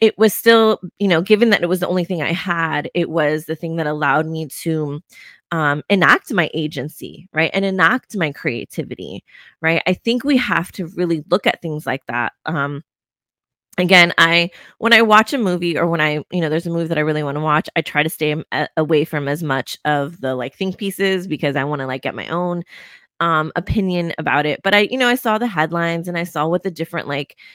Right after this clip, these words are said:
general critiques were. Um, <laughs> so I understand, like, f-, you know, the full range of what people are saying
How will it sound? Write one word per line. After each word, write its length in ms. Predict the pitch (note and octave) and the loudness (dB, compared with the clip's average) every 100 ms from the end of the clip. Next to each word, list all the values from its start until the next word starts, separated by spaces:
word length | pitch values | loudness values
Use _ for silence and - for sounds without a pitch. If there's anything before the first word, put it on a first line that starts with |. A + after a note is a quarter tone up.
| _ D3+ | _ -16
general 540 | D3 F3+ E3 E3+ D#3+ | -4 0 2 2 -2
critiques 580 | E3+ F#3 E3+ E3 - - | -2 -4 -4 -8 -12 -12
were. 340 | D3 C#3 C3 F3 - _ - - - _ _ _ _ _ | -4 -2 -2 -6 -12 _ -20 -20 -20 _ _ _ _ _
Um, 320 | G3 F#3+ F3 F#3+ | 0 2 4 2
<laughs> 280 | - - | 0 -4
so 160 | - A#3 | -2 0
I 80 | A#3 | 2
understand, 760 | G3+ G#3+ - F#3 D#3 D3+ D#3 | 2 2 0 0 0 0 -2
like, 240 | D3+ C#3+ - | -4 -6 -10
f-, 240 | _ _ _ | _ _ _
you 100 | F#3 | -8
know, 80 | D#3+ | -6
the 80 | D3+ | -8
full 440 | - - G#3 F#3 | -12 -8 -4 -4
range 440 | D3+ D3 C#3+ D3+ - | -4 -4 -4 -6 -6
of 160 | D3+ | -6
what 160 | C#3+ - | -6 -10
people 280 | - D3+ D3 | -14 -10 -8
are 100 | C3+ | -8
saying 500 | - D3+ C#3+ C3+ | -4 -4 -4 -8